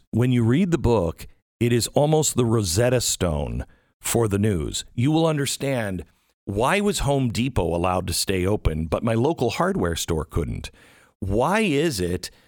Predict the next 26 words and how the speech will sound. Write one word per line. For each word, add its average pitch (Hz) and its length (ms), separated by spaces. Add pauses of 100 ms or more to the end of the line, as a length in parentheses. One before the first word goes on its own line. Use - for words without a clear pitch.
(160)
uh, 104 340
I 123 220
can 117 220
go 131 240
to 117 200
a 92 80
restaurant, 85 800 (500)
uh, 104 240
especially 101 560
a 82 40
chain 180 340
restaurant, 87 440
I 131 140
can 123 160
sit - 300
down, 120 420
and 101 140
as 104 80
soon 202 140
as 196 120
I 131 80
sit 117 200
down, 139 220
I 107 80
can 92 140
s-, - 200